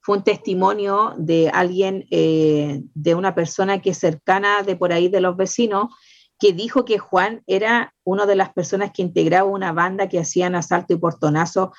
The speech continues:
súper grave, porque hubieron tres allanamientos simultáneos en la comuna,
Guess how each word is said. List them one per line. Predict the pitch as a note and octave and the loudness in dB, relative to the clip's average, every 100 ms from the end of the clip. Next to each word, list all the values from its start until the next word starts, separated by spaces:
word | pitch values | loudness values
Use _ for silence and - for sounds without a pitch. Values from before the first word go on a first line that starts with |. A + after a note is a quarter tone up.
| - _ | -20 _
súper | - G3+ G#3+ F#3+ | -2 0 2 2
grave, | D#3+ F#3+ G3+ | 2 2 2
porque | F3+ E3 E3 | 0 -2 0
hubieron | F3+ F#3 E3+ | 2 0 -4
tres | - E3 G#3 | 0 2 2
allanamientos | G#3+ G3+ F#3+ F#3+ - G3 | 0 -2 -4 -6 -6 -4
simultáneos | - F3+ E3 F3 F#3 G3+ | -2 -2 0 0 0 0
en | G3+ | 2
la | F#3+ F#3 | 2 0
comuna, | F#3 A3 G3 F#3+ | -4 -4 -2 -4